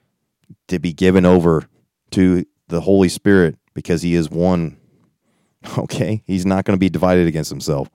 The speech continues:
There is one body and one spirit.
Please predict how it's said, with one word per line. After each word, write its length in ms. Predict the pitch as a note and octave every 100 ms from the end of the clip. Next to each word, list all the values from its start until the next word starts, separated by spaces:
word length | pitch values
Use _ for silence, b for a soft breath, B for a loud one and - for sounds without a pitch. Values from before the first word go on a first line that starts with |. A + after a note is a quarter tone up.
| _ _ _ _ _ _ _ _ _ _ _ _
There 200 | F2 F2+
is 220 | E2+ D#2 - _ _
one 320 | F2+ D#2 D2+ D#2
body 460 | E2+ G#2 F#2+ C#2 _ _ _ _ _ _ _
and 260 | E2+ E2 D2+
one 320 | D2 E2+ F#2
spirit. 540 | - - F#2+ E2 C#2+